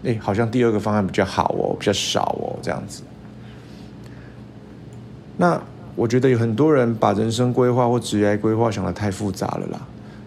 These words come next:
觉得说好像讲到规划两个字就是要写一个很厚啊、很完整的计划书之类的。其实我觉得只要把握两个重点啊，这也是我一直在使用的两个概念，就是说做计划就是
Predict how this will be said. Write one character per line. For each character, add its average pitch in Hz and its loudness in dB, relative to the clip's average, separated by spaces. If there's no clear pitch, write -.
觉 120 4
得 123 6
说 135 4
好 120 4
像 127 2
讲 110 2
到 123 4
规 127 4
划 120 6
两 98 2
个 98 2
字 110 0
就 113 0
是 110 -4
要 113 2
写 98 0
一 107 0
个 110 0
很 98 0
厚 101 2
啊、 95 4
很 95 -2
完 95 2
整 104 0
的 90 0
计 104 -2
划 101 0
书 98 -2
之 95 -2
类 92 0
的。 - -8
其 - -2
实 147 4
我 135 6
觉 117 4
得 113 6
只 107 2
要 117 6
把 107 4
握 117 4
两 98 2
个 92 0
重 92 0
点 82 -4
啊， - -6
这 - -2
也 107 4
是 98 -4
我 101 0
一 - -2
直 104 -4
在 104 2
使 - -2
用 101 0
的 95 -2
两 - -6
个 - -6
概 87 0
念， 82 -2
就 117 2
是 117 2
说 107 0
做 131 2
计 123 0
划 120 4
就 110 0
是 104 0